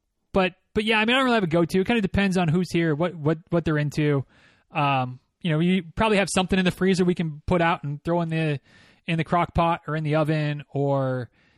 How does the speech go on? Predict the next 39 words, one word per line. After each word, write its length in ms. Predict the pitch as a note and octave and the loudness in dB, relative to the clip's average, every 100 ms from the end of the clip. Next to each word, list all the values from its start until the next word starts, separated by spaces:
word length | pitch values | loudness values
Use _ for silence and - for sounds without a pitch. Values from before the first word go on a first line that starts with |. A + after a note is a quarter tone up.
| _ - | _ -6
you 100 | C3+ | -4
know, 80 | |
in 100 | C#3 | -4
the 80 | C#3 | -4
Instapot, 600 | E3 E3+ - - D#3+ D#3+ - _ _ - | -4 -4 -2 0 2 0 -4 _ _ -4
uh, 380 | D3+ C3+ C3 C#3 | 0 0 0 -2
and 140 | C#3+ | -4
get 100 | D3 | -4
it 100 | C3+ | -2
done. 420 | C3+ C3+ C3+ C3 - _ _ - | -2 -2 -4 -8 -14 _ _ -6
But, 140 | C#3 | -6
like, 340 | C#3+ B2+ B2 - _ _ | -2 -4 -4 -12 _ _
I, 140 | F3 F3+ | -6 -2
I'm 100 | G3 | 0
a 60 | G3+ | 0
simple 320 | - F#3+ E3 | 0 -2 -2
cook, 300 | - F#3 - - | 0 0 -2 -8
simple 300 | - G3 F#3 | -6 -4 -2
person. 520 | F#3+ F3 F#3+ F3 E3+ | 0 0 -4 -8 -8
Ma-, 160 | G#3 G3 | -10 -6
make 160 | F3 F#3+ | -4 -2
me 100 | F#3 | -4
a 60 | |
protein, 400 | - F3 D#3+ F3 | -2 -2 -2 -4
some 160 | D3+ C#3 | -6 -4
vegetables, 480 | D3 - C#3+ C3+ C3 | -6 -6 -8 -8 -6
get 140 | C#3 | -6
out 120 | C3 | -4
of 40 | B2 | -6
the 40 | |
way. 260 | A2 A2 - - - _ _ _ | -6 -8 -10 -18 -20 _ _ _
Um, 340 | B2+ A#2+ G#2+ A2+ | -8 -8 -8 -8
my 100 | D3 | -4
parents 340 | D#3 G3+ F3 F3+ | 0 2 2 2
always 180 | E3+ | 2
are 160 | D3+ D3 | 2 0
a 80 | D3+ | 0
little 160 | F3 | 0
bit, 200 | D#3+ E3 | 2 0